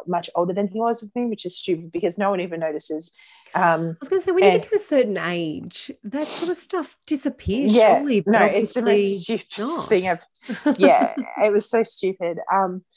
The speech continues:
Speaker 1: I had been, your mother moved you around your whole life. You know, you don't wanna pull your kids out of school and up, unsettle them and make them unstable. But I, I wanted to be up here in, in nature, and I
Speaker 2: Mm-hmm.
Speaker 1: wanted to not work for three people.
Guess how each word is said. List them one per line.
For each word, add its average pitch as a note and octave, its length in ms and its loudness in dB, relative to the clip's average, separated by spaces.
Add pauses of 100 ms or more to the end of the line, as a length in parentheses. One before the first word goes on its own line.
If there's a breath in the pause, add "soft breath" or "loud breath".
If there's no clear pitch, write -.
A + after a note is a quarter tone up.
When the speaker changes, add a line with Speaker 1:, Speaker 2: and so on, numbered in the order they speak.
(180)
Speaker 1:
I G3+ 120 2
had F#3+ 200 0
been, F#3 380 2
your G#3 280 2
mother A3+ 280 6
moved G#3+ 300 2
you G#3+ 80 4
around G3+ 260 2
your G3+ 100 -6
whole F#3+ 200 -2
life. F3+ 340 -2
You F#3+ 80 -10
know, F#3+ 60 -10
you G3 140 -10
don't G#3 200 -6
wanna G3+ 140 -6
pull G#3 200 0
your G3+ 160 2
kids G3 280 -6
out F#3 160 0
of F3+ 60 -10
school G3 420 -4 (320 loud breath)
and F#3+ 160 -2
up, - 200 -2
unsettle G3 540 -2
them F#3+ 220 -6
and F3+ 120 -8
make G3 200 -2
them G3+ 100 0
unstable. F#3+ 760 0 (360 soft breath)
But G3 260 0 (320)
I, F#3+ 180 -4 (140)
I F3+ 120 -4
wanted F#3 300 -12
to G3 100 -8
be F#3+ 120 0
up E3+ 160 -4
here G#3 280 2
in, F#3+ 340 -2
in G3 160 0
nature, F3+ 640 0
and F3+ 160 2
I D#3+ 120 2
Speaker 2:
Mm-hmm. G#3 60 0
Speaker 1:
wanted F#3 340 -4 (120)
to F#3+ 380 0 (340 soft breath)
not F#3 240 2
work G#3 220 0
for G3 100 -8
three G3+ 240 0
people. A#3+ 580 -2